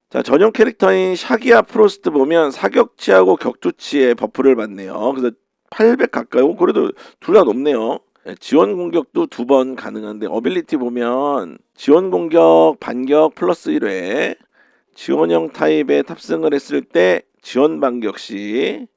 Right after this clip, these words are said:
지원 공격이나 지원 반격 시 자신의 공격력이 이십 퍼센트 상승, 그다음 자신의 사격치와 격투치가 이십 퍼센트 상승. 오, 꽤 높다. 그다음에 캐릭터 어빌리티가 지원 공격 반격 플러스 일 회 있고요.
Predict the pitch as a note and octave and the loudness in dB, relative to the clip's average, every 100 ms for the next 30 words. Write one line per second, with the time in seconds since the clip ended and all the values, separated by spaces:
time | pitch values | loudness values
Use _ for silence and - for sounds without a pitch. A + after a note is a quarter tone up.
0 | _ _ - B2 C#3 C#3 G#2+ A2+ A2+ B2+ | _ _ -6 -2 -2 -4 -10 -8 -2 -2
1 | A#2+ A#2+ C3 F3+ F#3 - B2+ B2+ A#2 A2+ | -2 -6 -2 -2 -2 -4 -4 -4 -6 -10
2 | G#2+ A2 G#2+ - C#3 F3 F#3 - _ _ | -8 -8 -8 -8 -4 -4 -4 -10 _ _
3 | _ _ _ - A#2+ D#3+ D#3+ C#3 B2+ A#2+ | _ _ _ -6 -4 0 0 0 -2 -2
4 | B2 A#2 A2 - E3 - B2+ F3+ - C3+ | -2 -4 -4 -4 -4 -4 -6 -6 -4 -4
5 | C3 A2+ - D#3 D3+ C3 - _ _ _ | -4 -6 -10 -8 -4 -4 -6 _ _ _
6 | _ _ _ _ _ _ - A#2 A#2 A#2+ | _ _ _ _ _ _ -4 -2 -4 -8
7 | A#2+ E3+ E3 G3+ G3+ A3+ - F#3 F3+ - | -4 0 0 0 2 2 4 4 6 4
8 | - - - - E3 F#3 C3 A#2+ - C#3 | -4 -8 -8 -2 4 4 2 -8 -4 -2
9 | C3+ B2+ B2+ B2+ A2+ G#2 G2 G2 A#2+ - | -2 -6 -10 -10 -10 -10 -10 -8 -10 -6
10 | A2+ A#2+ A#2 B2 A3 - _ F2+ F#2+ F#2+ | 2 2 2 0 -2 -2 _ -6 -4 -4
11 | F3 - _ _ _ _ _ _ _ _ | -8 -16 _ _ _ _ _ _ _ _
12 | - A#2 B2 B2 B2 C3+ C#3+ - G#3+ A#3 | -4 0 0 0 0 -2 -4 0 0 4
13 | D#3+ C#3 D3 - C#3+ D#3+ C#3+ - E3 G3 | 2 4 0 -2 2 4 4 4 4 4
14 | G3 F3 E3 C3+ C3+ C#3+ E3+ E3 - A#2 | 0 -2 -2 -2 -2 0 2 2 2 -2
15 | A2+ - - - - A2+ A#2 A2 D#2+ | -2 -4 -4 -2 -2 -2 0 0 -2